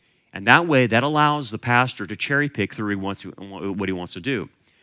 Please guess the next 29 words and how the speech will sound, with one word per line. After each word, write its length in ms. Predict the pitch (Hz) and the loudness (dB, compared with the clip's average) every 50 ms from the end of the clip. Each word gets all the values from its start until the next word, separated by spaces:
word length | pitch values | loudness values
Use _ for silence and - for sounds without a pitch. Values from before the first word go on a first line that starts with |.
| _ - - _ _ | _ -20 -20 _ _
Second 440 | - - - - 196 196 - 160 - _ - | -14 -6 0 2 2 2 2 0 -10 _ -8
m-, 220 | 117 113 107 110 - | -6 -4 -4 -2 0
method, 420 | 113 117 107 - - - - - - _ _ _ _ - _ _ _ - | 2 2 2 2 0 -10 -12 -12 -14 _ _ _ _ -20 _ _ _ -18
if 80 | - - | -12 -8
I 40 | |
want 180 | 110 113 127 147 | -2 0 0 0
to 40 | 170 | 0
keep 180 | - 214 196 | -2 -4 -4
the 80 | - 185 | -2 -2
Word 180 | 160 165 170 151 | 0 0 0 -2
of 80 | 143 | 0
God 220 | 113 135 139 147 - | 4 4 4 4 2
from 120 | - 110 | -2 -8
people, 480 | - - 117 107 - 95 95 92 92 - _ - _ - | -2 -2 -2 -2 0 -2 -4 -4 -4 -8 _ -20 _ -12
then 160 | 107 117 113 | -8 -4 -2
I 100 | 117 117 | -2 -2
stay 480 | 117 - - - 135 135 143 160 160 | -2 -4 -4 -2 -2 0 0 0 0
at 160 | - - 113 - | -2 -2 -4 -4
probably 540 | - - 139 131 135 131 120 131 135 131 | -4 -2 0 0 0 -2 -4 -2 0 0
a 60 | 110 95 | 0 0
third 440 | - - - - 127 127 135 139 | -2 -8 -8 -4 -2 -2 -2 -2
or 60 | - 101 | -4 -8
fourth 360 | - - - 123 123 117 - | -10 -6 -4 -4 -4 -4 -4
grade 240 | - 113 107 104 92 | -4 -4 -2 -2 -2
level 540 | 98 98 104 107 104 92 92 87 82 - - | -2 0 0 0 0 -2 -4 -6 -6 -8 -8
in 140 | - 104 92 | -10 -8 -6
my 120 | 92 90 | -6 -6
teaching. 480 | 85 - - 104 90 - - 67 55 - _ _ _ _ _ _ _ _ _ _ _ _ _ _ _ _ _ _ _ _ _ _ _ _ _ _ _ _ _ _ _ _ _ _ | -6 -8 -10 -10 -10 -10 -12 -14 -16 -18 _ _ _ _ _ _ _ _ _ _ _ _ _ _ _ _ _ _ _ _ _ _ _ _ _ _ _ _ _ _ _ _ _ _
Okay? 240 | - 98 98 107 | -6 -6 -6 -6